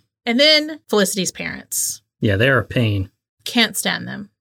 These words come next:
Speaker 1: They do come around. And I will say, though, while I was comparing my situation with my parents, my parents never treated me the way her parents treated her.
Speaker 2: No, your parents were lovely.
Speaker 1: Yes. So that's that. Okay.
Speaker 2: All right. So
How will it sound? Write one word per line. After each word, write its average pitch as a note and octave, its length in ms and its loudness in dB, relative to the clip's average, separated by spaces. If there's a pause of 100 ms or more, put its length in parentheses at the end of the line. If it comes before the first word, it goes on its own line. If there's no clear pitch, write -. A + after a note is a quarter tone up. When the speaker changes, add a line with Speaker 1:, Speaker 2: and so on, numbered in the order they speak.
(120)
Speaker 1:
They B3 100 4
do B3+ 180 2
come C#4 200 2
around. F#3 420 4
And G#3+ 140 0
I G#3 60 4
will A#3 200 4
say, G3 220 4
though, F3+ 240 4
while F3+ 360 4
I F3 140 2
was F#3 200 -2
comparing F3+ 560 -4
my F3+ 120 -6
situation F3+ 520 -6
with F3+ 140 -8
my E3+ 160 -4
parents, E3 500 -12
my F#3+ 100 0
parents F#3+ 400 -6
never F3 400 -2 (140)
treated F3 320 -6
me D#3+ 100 -8
the D#3+ 120 -8
way D#3+ 160 -10
her F3+ 180 -8
parents - 340 -14
treated - 300 -10
her. - 220 -16 (120)
Speaker 2:
No, A#2 160 4
your G#2+ 160 2
parents A#2 440 2 (260)
were G#2 100 2
lovely. G2 420 -2 (240)
Speaker 1:
Yes. - 460 -10 (400)
So F3 300 -4 (200)
that's D4+ 240 2
that. F#3+ 240 0 (200)
Okay. C4 380 0 (580)
Speaker 2:
All D3+ 100 4
right. C#3+ 200 2
So C#3 540 4